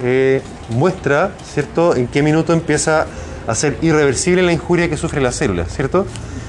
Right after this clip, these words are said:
O sea, entre, es-, está el concepto de que, eh, s-, justo, tiempo de exposición al injuriante. Recordemos lo que dijimos en la clase anterior, que también depende de las características de la célula, ¿cierto? Una célula envejecida, a lo mejor el tiempo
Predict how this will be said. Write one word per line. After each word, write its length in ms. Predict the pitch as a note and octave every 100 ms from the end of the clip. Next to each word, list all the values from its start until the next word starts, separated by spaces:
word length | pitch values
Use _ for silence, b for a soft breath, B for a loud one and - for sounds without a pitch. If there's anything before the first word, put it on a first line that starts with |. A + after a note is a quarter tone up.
| B B -
O 40 | G#2
sea, 140 | C#3+
entre, 260 | D3 C#3 B2
es-, 80 | A2+ - -
está 260 | A2 - D3
el 100 | D3+
concepto 440 | D3 D#3+ D3+ C#3+
de 120 | C3+
que, 320 | C3 C#3 D3 - - -
eh, 380 | A2 A#2 A2+ A#2
s-, 180 | - - - - - - - -
justo, 320 | D3+ - - D2 B B B B B -
tiempo 420 | - D#3+ D#3+ D#3+
de 80 | D3+
exposición 460 | C#3+ - A#2 C3 D3+
al 100 | C#3+
injuriante. 540 | C#3 B2+ A#2+ F2 - - B B B B B B B B -
Recordemos 680 | G#2 G#2+ G#2 A#2 D3 F3 F3 -
lo 140 | F#2 G2
que 80 | G2+
dijimos 260 | F#2+ C#3
en 60 | C#3+
la 80 | C#3
clase 200 | C3+ D#3
anterior, 340 | C#3+ C#3+ D3+
que 140 | D3+
también 280 | B2+ A#2 C3
depende 540 | C#3 C3+ C#3 C#3+ D3 D3 - - - G2
de 440 | A#2 B2 C3+ C#3 A2+ - - - - - -
las 220 | - A2+ A2
características 640 | A2 A2 A2+ A#2+ A#2+ A#2+
de 80 | G#2+
la 80 | G#2
célula, 400 | - C3 G2 G2
¿cierto? 340 | C3+ - D#3+
Una 220 | C3+ C3+
célula 300 | B2+ C3 C3+
envejecida, 600 | C3 A#2+ A#2+ - C#3 C#3
a 40 | C3+
lo 80 | A2+
mejor 260 | G#2+ C#3+
el 80 | B2
tiempo 460 | A#2 D3+ E3 B2